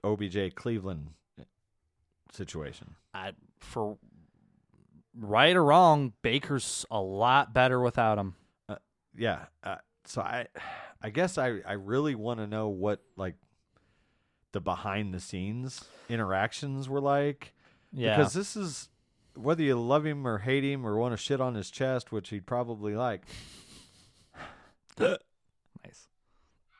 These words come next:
Speaker 1: This is a guy that, i-, in my opinion, based on his, uh, history of work,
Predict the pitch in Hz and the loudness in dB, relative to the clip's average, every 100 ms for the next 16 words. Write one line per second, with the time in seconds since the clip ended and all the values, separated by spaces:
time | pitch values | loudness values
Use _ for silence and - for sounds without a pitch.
0 | - 110 156 - 175 170 147 139 135 123 | -10 -2 -2 -2 -4 -2 2 2 2 0
1 | - _ _ _ _ 110 113 120 110 113 | -4 _ _ _ _ -10 -8 -6 -4 -2
2 | 147 143 - 165 165 110 92 98 - _ | -2 -2 -4 -4 -2 -4 -6 -8 -14 _
3 | _ _ - 117 143 - 135 123 127 123 | _ _ -4 -2 -2 -2 -2 0 0 -2
4 | 107 - - _ _ _ _ _ _ _ | -4 -10 -16 _ _ _ _ _ _ _
5 | _ _ _ _ _ - 92 82 76 _ | _ _ _ _ _ -10 -8 -8 -12 _
6 | _ _ _ _ _ _ _ _ _ _ | _ _ _ _ _ _ _ _ _ _
7 | _ 139 131 127 123 104 113 151 123 - | _ -6 -4 -2 -2 -2 2 2 0 -4